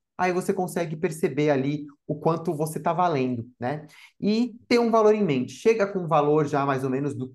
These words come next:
quanto você quer obter pra essa conversa, é, ser mais, é, objetiva e fluir com um pouco mais de, de consistência.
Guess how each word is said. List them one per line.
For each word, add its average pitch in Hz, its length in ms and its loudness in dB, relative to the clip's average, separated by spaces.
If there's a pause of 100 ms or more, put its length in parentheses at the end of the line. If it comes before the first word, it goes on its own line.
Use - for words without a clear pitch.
quanto 226 380 2
você 139 280 0
quer 120 220 -2
obter 139 560 0 (500)
pra 180 240 4
essa 160 220 0
conversa, 160 840 0 (220)
é, 151 200 2
ser 147 180 -2
mais, 151 360 -2
é, 139 380 -2
objetiva 143 680 -2
e 127 40 0
fluir 135 280 -6
com 147 100 -6
um 143 60 -6
pouco 139 240 -2
mais 135 260 -2
de, 131 600 -4 (280)
de 131 160 -6
consistência. 143 800 -8